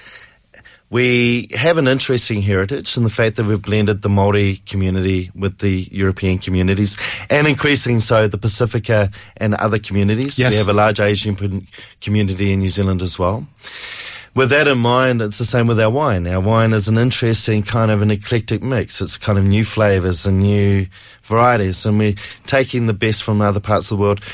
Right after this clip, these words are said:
Speaker 1: We're utilizing our natural advantage in
Speaker 2: Sure.
Speaker 1: a way in terms of the environment.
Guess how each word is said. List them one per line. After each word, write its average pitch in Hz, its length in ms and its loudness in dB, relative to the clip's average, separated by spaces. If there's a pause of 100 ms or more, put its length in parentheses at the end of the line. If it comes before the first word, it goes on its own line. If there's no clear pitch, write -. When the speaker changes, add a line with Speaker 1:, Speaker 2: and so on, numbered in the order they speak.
(140)
Speaker 1:
We're 104 140 2
utilizing 110 640 2
our 98 80 2
natural 101 600 0 (380)
advantage 98 640 0
in 101 60 0
Speaker 2:
Sure. 95 120 2
Speaker 1:
a 95 40 4
way 101 160 2
in 98 100 0
terms 98 320 -2
of 95 100 -4
the 101 140 -2
environment. 95 720 0